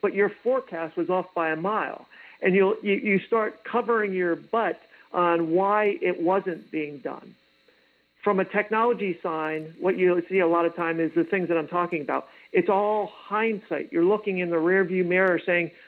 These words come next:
"The reason why we didn't do this was because I was speculating one thing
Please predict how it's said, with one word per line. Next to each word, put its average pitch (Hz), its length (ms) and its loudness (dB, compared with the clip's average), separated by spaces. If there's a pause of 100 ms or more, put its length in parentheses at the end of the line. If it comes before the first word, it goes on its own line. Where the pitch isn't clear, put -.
"The 175 80 6
reason 185 560 4
why 185 240 4
we 170 220 -2 (220)
didn't 220 380 0
do 160 200 6
this 156 220 2 (580)
was 170 200 4
because 180 380 0
I 185 140 2
was 208 220 2
speculating 185 640 0
one 190 200 0
thing 160 320 -4